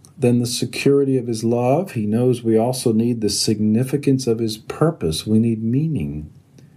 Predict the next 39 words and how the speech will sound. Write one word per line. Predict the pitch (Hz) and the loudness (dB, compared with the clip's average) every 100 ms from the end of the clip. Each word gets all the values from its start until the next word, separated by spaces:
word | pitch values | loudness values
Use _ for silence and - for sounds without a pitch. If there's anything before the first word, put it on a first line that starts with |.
| - - _ - _ | -20 -20 _ -20 _
We | - 120 | 0 2
need | 123 123 | 4 2
a | |
reason | 113 113 117 131 165 156 139 | -2 -2 0 2 2 0 -2
to | 139 | 0
live. | 127 147 131 | 0 2 0
We | 90 95 | -2 -2
need | 107 113 | -2 -2
a | |
vocation. | 98 95 - - 151 156 - - - - - _ _ _ - - - - _ _ - | -2 -6 -4 -2 -2 -2 -6 -14 -18 -20 -20 _ _ _ -20 -20 -20 -20 _ _ -2
And | 143 | 0
so | 143 160 | 2 2
he | 170 | 0
gives | 151 - 190 262 | 0 0 0 0
us | 127 104 - | 0 -2 -2
one. | 90 85 | -4 -2
He | 98 | -2
gives | 98 131 139 | 0 0 2
us | 139 135 | 0 -2
a | |
dominion | 120 110 110 120 160 190 202 | 0 2 2 0 0 -2 -4
assignment, | - 131 - - 131 143 117 85 - - - _ _ | -4 -4 -2 2 2 2 0 -6 -12 -20 -20 _ _
a | 131 | -4
special | - - - - 196 196 - 156 120 | -2 -4 -6 0 2 2 0 -2 -2
place | - - 139 139 135 - | -4 0 2 2 -2 -8
to | - 120 | -10 -12
play, | - 104 92 92 90 | -6 -2 -2 -2 -4
a | 85 | -4
special | - - 151 135 143 | -6 0 0 0 -2
role | 123 123 160 233 247 147 | -2 -4 -2 2 2 -2
to | - | -8
play, | - 85 76 67 69 76 - - _ _ _ _ - | -6 -4 -2 -4 -6 -10 -18 -20 _ _ _ _ -2
all | 147 208 262 | 2 4 2
of | |
our | 180 117 | 2 2
lives, | 92 90 107 113 | 0 -2 -2 -2
but | 123 | 0
especially | 131 - 170 160 - 147 | 0 0 0 0 0 0
now, | 123 98 71 69 | 0 -2 -4 -8